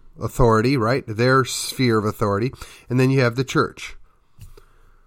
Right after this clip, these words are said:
or if you were, want biblical, uh, God-ordained authority. So the three interact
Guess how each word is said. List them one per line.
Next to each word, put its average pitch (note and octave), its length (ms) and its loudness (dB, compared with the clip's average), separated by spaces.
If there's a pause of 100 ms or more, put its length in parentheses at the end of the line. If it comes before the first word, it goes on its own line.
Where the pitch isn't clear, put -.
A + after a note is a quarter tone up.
(240)
or A2 500 -2
if B2 180 -10
you B2 80 -4
were, A2+ 320 -2
want A2 760 -6
biblical, A#2+ 720 0 (640)
uh, A2 220 0
God-ordained B2 1000 6
authority. F#2 520 -2 (380)
So C3+ 420 2
the B2 220 -2
three F#3+ 640 2 (1000)
interact D3 840 2